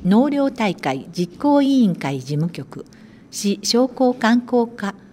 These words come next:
観光地域ブランドグループ内。電話、零五九五八四の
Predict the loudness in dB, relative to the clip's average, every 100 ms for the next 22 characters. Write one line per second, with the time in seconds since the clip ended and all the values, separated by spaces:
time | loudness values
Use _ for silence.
0 | -20 -6 0 2 0 0 0 -2 -6 -2
1 | 0 -2 -4 -6 -4 -2 2 2 2 2
2 | 0 0 -2 -4 -4 -4 -10 -18 -20 -20
3 | -20 -12 0 2 4 2 -2 -6 -16 -12
4 | 0 4 4 4 0 -2 -4 0 2 2
5 | -2 -4 -14 -20 -20 -8 -4 -4 -6 -2
6 | 2 4 2 -2 -8